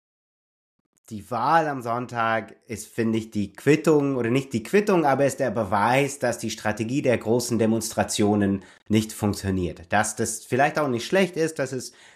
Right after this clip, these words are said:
vielleicht auch wirklich dazu beigetragen hat, dass die Umfragewerte der A F D immer noch drunter dem sind, was sie im Januar, äh, vierundzwanzig waren.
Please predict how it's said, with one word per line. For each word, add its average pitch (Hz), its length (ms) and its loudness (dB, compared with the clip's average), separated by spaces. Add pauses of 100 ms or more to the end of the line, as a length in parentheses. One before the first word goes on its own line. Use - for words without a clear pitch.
vielleicht 139 320 0
auch 143 260 -4
wirklich 160 280 -2
dazu 147 260 -4
beigetragen 123 580 0
hat, 120 140 -2
dass 117 100 -2
die 120 120 -4
Umfragewerte 120 600 0
der 107 160 0
A 113 80 0
F 110 120 -4
D 110 180 2
immer 131 280 2
noch 123 340 0 (340)
drunter 131 580 4
dem 120 480 2
sind, 110 300 0
was 107 200 2
sie 110 100 -2
im 104 100 0
Januar, 104 680 0
äh, 92 460 -6
vierundzwanzig 101 640 -6
waren. 127 400 -2